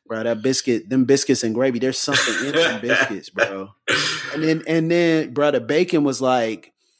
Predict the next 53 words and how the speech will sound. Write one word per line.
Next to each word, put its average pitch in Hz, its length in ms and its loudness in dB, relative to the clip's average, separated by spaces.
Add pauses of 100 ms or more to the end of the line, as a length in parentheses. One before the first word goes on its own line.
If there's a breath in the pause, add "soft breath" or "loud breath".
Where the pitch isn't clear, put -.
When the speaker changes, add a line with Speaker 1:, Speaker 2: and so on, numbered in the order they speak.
(200 soft breath)
Speaker 1:
I'm, 143 100 2
I'm 143 260 4
Speaker 2:
Oh. - 40 0
Speaker 1:
sorry, 151 240 2
I 151 140 0
don't 175 120 4
wanna 147 140 2
make 139 160 0
y'all 131 120 4
hungry, 131 320 -2
but 123 180 -2
the 139 80 2
bacon 170 320 0
Speaker 2:
I'm 160 40 2
Speaker 1:
was - 140 2
like, 139 140 4
Speaker 2:
sorry, 117 140 2
Speaker 1:
it 175 100 -2
Speaker 2:
yeah. 170 100 2
Speaker 1:
had 151 120 0
a, 123 140 -4
it 170 120 2
had 160 160 2
an 123 80 2
appropriate, 147 400 0
like, 113 200 -2
fat 135 460 -2
to 143 100 -10
crisp - 380 -2
ratio. 160 560 0
Like, 123 260 -2
it 135 80 0
was 185 60 4
Speaker 2:
Yeah, 180 200 4
it 123 60 0
was 123 220 0
Speaker 1:
very 131 120 -4
Speaker 2:
fresh. 170 420 2
Speaker 1:
appropriate. 104 240 -2 (720)
Speaker 2:
It 139 160 0
did - 20 -4
Speaker 1:
Yeah. 135 80 4
Speaker 2:
some 101 220 0
damage, 98 380 2
bro. 98 240 2
I 117 120 4
didn't 123 180 2
eat 107 140 -2
the 101 80 4
rest 104 180 4
of 98 80 4
the 98 60 2
day. 95 300 2